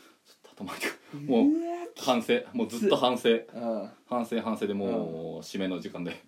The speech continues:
Speaker 2: うん。
Speaker 1: もうなんか、
Speaker 2: え、でも見てなかった。もう全然入ってこないんだ。
Speaker 1: <laughs> あ、やらかしたなと思って。
Speaker 2: 結構その、いるの？後ろ取り巻きというかさ。
Speaker 1: 取り巻きは四人。もう四人。
Speaker 2: あ、そうなんだ。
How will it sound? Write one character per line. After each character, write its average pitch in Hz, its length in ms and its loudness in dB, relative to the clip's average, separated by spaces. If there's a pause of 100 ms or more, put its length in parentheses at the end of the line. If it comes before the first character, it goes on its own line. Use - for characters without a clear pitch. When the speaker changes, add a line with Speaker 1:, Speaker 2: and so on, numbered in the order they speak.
Speaker 2:
う 104 60 -12
ん。 107 40 -10
Speaker 1:
も 107 120 -8 (300)
う 113 60 0
な 110 80 4
ん 110 40 0
か、 - 180 -6 (800)
Speaker 2:
え、 190 60 6
で 160 80 4
も 170 60 6
見 254 100 8
て 202 100 10
な - 80 8
か 185 100 4
っ - 40 -6
た。 - 60 -6
も 151 220 4
う 147 60 -4
全 208 120 8
然 233 60 4
入 277 60 6
っ - 20 8
て - 60 0
こ 214 100 4
な 185 60 4
い 143 40 2
ん 120 40 -2
だ。 - 160 -10
Speaker 1:
<laughs> - 560 -10
あ、 - 80 -20
や - 140 -18
ら - 80 -12
か 156 120 2
し - 100 -2
た 135 60 -2
な - 140 2
と 110 80 0
思 92 80 -4
っ - 40 -18
て。 - 120 -12
Speaker 2:
結 359 180 6
構 202 60 -4
そ 180 80 2
の、 147 220 6
い 208 260 4
る 277 120 10
の？ 135 220 0
後 147 320 2
ろ 135 80 0
取 143 200 2
り 131 60 0
巻 131 140 -2
き - 40 -20
と - 60 0
い - 20 -6
う - 40 -8
か 120 80 -10
さ。 - 60 -12
Speaker 1:
取 202 120 4
り 220 40 6
巻 208 120 4
き 214 40 4
は 190 60 4
四 113 180 2
人。 127 180 0 (300)
も 135 100 0
う - 20 2
四 117 140 4
人。 92 180 -2 (100)
Speaker 2:
あ、 233 200 -8
そ 359 100 -10
う 311 40 -6
な 202 60 -4
ん 117 80 -10
だ。 - 100 -12